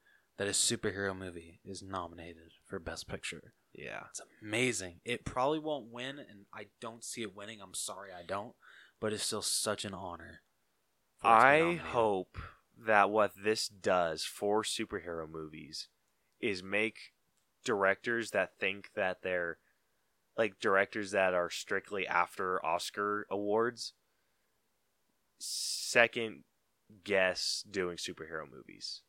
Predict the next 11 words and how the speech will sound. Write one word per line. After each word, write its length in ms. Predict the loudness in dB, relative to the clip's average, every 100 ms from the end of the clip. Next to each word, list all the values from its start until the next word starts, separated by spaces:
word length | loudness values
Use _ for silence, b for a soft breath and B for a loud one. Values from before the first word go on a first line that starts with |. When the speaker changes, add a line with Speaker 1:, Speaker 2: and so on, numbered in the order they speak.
| _ -18
Speaker 1:
Yes, 520 | -6 -4 -4 -8 -12 -16 _ -6
I 100 | 0
Speaker 2:
'Cause 140 | 2
I 160 | 6 4
Speaker 1:
agree. 100 | 4
Speaker 2:
think 260 | -4 -4
if 200 | -6 -6
they 280 | -2 0 0
jump 300 | 0 -2 0
on 180 | 0 0
board, 460 | 0 -2 -2 -6